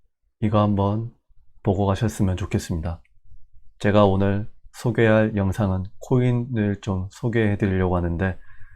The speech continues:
요즘에 에프티엑스 관련 사건이나 테라 루나 사건 때문에 많은 투자자분들이 힘들어하시는 걸로 알고 있는, 있습니다. 이 동영상을 보고 욕이, 욕을 좀 많이 하실까 싶은데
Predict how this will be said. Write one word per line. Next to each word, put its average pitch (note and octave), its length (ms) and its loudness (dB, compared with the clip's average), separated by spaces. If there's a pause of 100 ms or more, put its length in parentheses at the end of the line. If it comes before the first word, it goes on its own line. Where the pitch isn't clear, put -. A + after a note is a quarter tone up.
(420)
요즘에 G2 420 2
에프티엑스 A2 580 -2
관련 F#2+ 280 0
사건이나 F2+ 680 0 (480)
테라 A2 460 4
루나 G2+ 380 4
사건 G#2 400 0
때문에 F2+ 440 0 (920)
많은 G2+ 340 2
투자자분들이 G2+ 840 2
힘들어하시는 A2 680 2
걸로 F2+ 480 0
알고 F#2+ 320 2
있는, F2 340 -2
있습니다. F2 560 0 (1040)
이 G#2 180 2
동영상을 G#2 520 2
보고 F2+ 420 0 (480)
욕이, G2+ 640 2 (840)
욕을 G#2 260 4
좀 G2+ 140 2
많이 F#2 180 2
하실까 G2+ 440 0
싶은데 F#2 580 -2